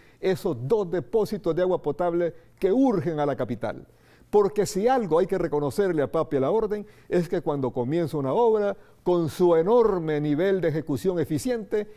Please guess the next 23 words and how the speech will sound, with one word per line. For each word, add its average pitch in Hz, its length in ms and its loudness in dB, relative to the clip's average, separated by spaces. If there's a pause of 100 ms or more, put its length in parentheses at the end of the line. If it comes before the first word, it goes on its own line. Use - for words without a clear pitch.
(180)
lleva 175 440 0
su 165 160 -2
realización 147 760 -2 (220)
en 160 160 -2
el 143 160 -2
menor 135 400 -4
tiempo 135 400 -4
posible. 143 560 -14 (500)
Si - 160 -8
el 110 100 -2
alcalde 175 460 2
Papi 180 280 0
a - 20 4
la 156 100 2
Orden 170 380 -2 (260)
no 170 400 0
construye 214 880 2
esas 170 200 -2
dos 175 260 -4
nuevas 190 360 4
represas 180 460 0
de 170 100 2
agua 185 320 0